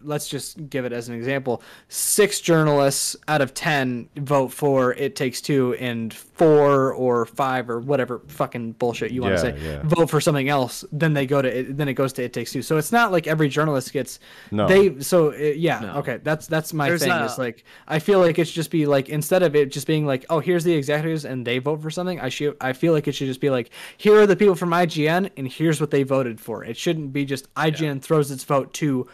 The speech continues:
Speaker 1: this one game.
Speaker 3: There is
Speaker 1: I feel
Speaker 3: a
Speaker 1: like it should just be like, everybody gives their vote and this is what it goes to, and here's their name next to the publication they work for.
Speaker 3: There
Speaker 1: Maybe
Speaker 3: is
Speaker 1: that,
Speaker 3: a
Speaker 1: that's just me.
Speaker 3: voting jury of a hundred and three leading media and influence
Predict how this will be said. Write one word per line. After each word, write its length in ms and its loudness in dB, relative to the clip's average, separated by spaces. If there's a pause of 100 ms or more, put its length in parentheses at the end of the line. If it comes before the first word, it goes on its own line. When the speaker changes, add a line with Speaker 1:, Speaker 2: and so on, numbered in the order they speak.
(220)
Speaker 1:
this 400 -6
one 300 -6
game. 360 -12 (240)
Speaker 3:
There 280 -4
is 120 0
Speaker 1:
I 100 0
feel 200 2
Speaker 3:
a 40 2
Speaker 1:
like 100 0
it 100 -4
should 120 -10
just 200 -8
be 160 -4
like, 360 -6
everybody 480 -2
gives 260 -4
their 160 -2
vote 400 2
and 300 -6
this 180 -4
is 60 -4
what 140 -2
it 80 -6
goes 220 -2
to, 160 0
and 280 -8 (260)
here's 300 4
their 200 6
name 540 2 (260)
next 360 2
to 120 2
the 100 2
publication 500 -4
they 100 -2
work 240 -4
for. 320 -12 (480)
Speaker 3:
There 140 -2
Speaker 1:
Maybe 100 0
Speaker 3:
is 80 -4
Speaker 1:
that, 100 0
Speaker 3:
a 60 0
Speaker 1:
that's 160 -2
just 140 -12
me. 160 -10 (480)
Speaker 3:
voting 580 -2
jury 420 -2
of 160 -4
a 80 -6
hundred 440 -8
and 120 -6
three 360 -6
leading 540 -4
media 420 -2
and 180 -6
influence 600 -8